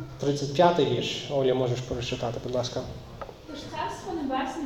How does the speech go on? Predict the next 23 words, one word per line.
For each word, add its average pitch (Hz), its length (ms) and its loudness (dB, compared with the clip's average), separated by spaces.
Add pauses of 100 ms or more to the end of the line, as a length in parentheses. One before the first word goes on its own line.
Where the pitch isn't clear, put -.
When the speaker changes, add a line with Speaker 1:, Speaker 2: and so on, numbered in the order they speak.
Speaker 2:
подібне 254 500 -4
до 247 60 0
чоловіка-царя, 240 1040 -6 (480)
який 285 320 -4
хотів 339 260 -6 (120)
розрахуватися 269 840 -4 (100)
зі 254 200 -4
своїми 302 480 -4
рабами. 247 420 -2 (600)
Коли 277 400 -4
почав 359 520 -4
він 285 180 -4
розраховуватися, 254 1000 -4 (500)
привели 277 540 -4
до 277 160 -2
нього 254 320 -4
одного, 247 600 -2
котрий 311 300 -8
був 277 220 -4
винен 277 480 -6
десять 240 460 -6
тисяч 254 480 -6
талантів. 208 520 -12